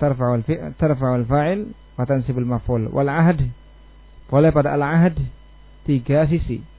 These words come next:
Rafa boleh. Ya, al-wafiya al-ahdu sebagai fa'il dari al-wafi.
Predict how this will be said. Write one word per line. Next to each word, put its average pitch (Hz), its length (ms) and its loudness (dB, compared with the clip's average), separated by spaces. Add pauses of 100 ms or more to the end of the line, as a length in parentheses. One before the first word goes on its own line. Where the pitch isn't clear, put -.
(100)
Rafa 139 480 0
boleh. 104 280 -4 (1300)
Ya, 104 240 -4 (160)
al-wafiya 127 720 2 (240)
al-ahdu 147 560 0 (160)
sebagai 123 320 -2
fa'il 131 320 -2
dari 131 160 0
al-wafi. 135 480 0